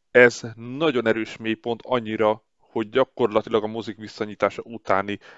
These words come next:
második, ö, legrosszabb hétvége, pedig ugye volt kettő premier, ami a listára is fölkerült.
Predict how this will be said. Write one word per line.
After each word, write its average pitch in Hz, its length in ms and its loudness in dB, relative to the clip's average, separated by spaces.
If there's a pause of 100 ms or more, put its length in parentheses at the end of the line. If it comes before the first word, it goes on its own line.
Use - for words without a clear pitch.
(120)
második, 104 920 0 (800)
ö, 104 380 -6
legrosszabb 98 560 2
hétvége, 113 680 2 (1300)
pedig 113 340 2
ugye 117 200 0
volt 110 400 0
kettő - 360 -2
premier, 123 680 4 (600)
ami 110 180 -6
a 101 60 2
listára 120 420 2
is 113 100 -4
fölkerült. 110 680 -2